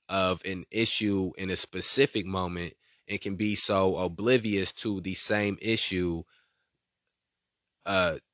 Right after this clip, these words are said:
six months or twelve months down the line. I think a lot of it has to do with the way our attention span is set up in this time period. It has to do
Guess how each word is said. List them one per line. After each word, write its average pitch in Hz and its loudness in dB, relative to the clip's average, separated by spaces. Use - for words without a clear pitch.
six - 2
months 107 2
or 92 -2
twelve 107 4
months 95 0
down 90 -2
the 87 -2
line. 90 0
I 98 0
think 107 -4
a 101 2
lot 101 6
of 95 0
it 101 2
has 101 2
to 98 -8
do 98 0
with 92 -2
the 95 -4
way 95 2
our 90 4
attention 110 -2
span 85 -4
is 80 -4
set 85 0
up 78 -6
in 82 -6
this 87 -2
time 85 -2
period. 78 -8
It 80 -2
has 90 0
to 87 -8
do 92 0